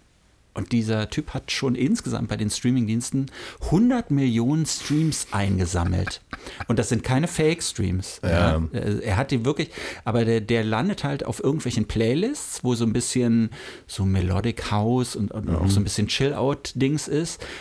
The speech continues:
Speaker 1: Läuft wahrscheinlich in jedem zweiten Kaffeehaus auf der Welt, so ungefähr, und sammelt so auf die Art und Weise unglaublich viel ein. Und ich habe ihn so gefragt, was bedeutet es denn jetzt für dich so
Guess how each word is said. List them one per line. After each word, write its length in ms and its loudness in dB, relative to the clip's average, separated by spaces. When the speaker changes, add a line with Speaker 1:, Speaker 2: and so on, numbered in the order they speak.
Speaker 1:
Läuft 240 0
wahrscheinlich 340 0
in 120 2
jedem 240 4
zweiten 560 0
Kaffeehaus 840 0
auf 200 -2
der 200 2
Welt, 320 2
so 160 -2
ungefähr, 680 -2
und 260 0
sammelt 540 0
so 180 0
auf 120 -2
die 180 0
Art 220 -4
und 100 -2
Weise 540 0
unglaublich 460 0
viel 160 0
ein. 200 -2
Und 140 -8
ich 100 -2
habe 80 -2
ihn 80 4
so 80 4
gefragt, 420 -2
was 140 -4
bedeutet 640 -4
es 120 -4
denn 160 2
jetzt 240 0
für 100 -4
dich 300 -2
so 380 -4